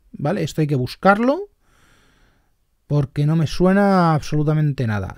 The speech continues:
Detalles, otro A C P I. Perfecto, no me suena de nada. Y controlador multimedia. Detalles. En detalles el P C I D,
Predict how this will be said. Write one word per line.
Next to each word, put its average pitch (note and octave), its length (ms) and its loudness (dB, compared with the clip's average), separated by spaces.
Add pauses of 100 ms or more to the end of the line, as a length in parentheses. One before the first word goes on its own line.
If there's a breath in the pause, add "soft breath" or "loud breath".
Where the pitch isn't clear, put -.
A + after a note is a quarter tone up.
Detalles, F3+ 500 0
otro E3 220 2
A D3+ 40 0
C D#3 140 -2
P C#3 160 -2
I. C#4 460 0
Perfecto, A#2+ 480 -6
no C3+ 80 0
me C3 100 0
suena F#3+ 300 0
de B2 100 0
nada. A2+ 320 -4 (680 loud breath)
Y A3+ 480 0
controlador C3+ 480 0
multimedia. A3+ 1040 2 (1120)
Detalles. A3 1200 -2 (1200)
En C3 260 0
detalles F3 500 0
el D#3 100 -2
P D#3+ 160 -2
C C3 200 -4
I C3+ 200 -2
D, A3+ 380 0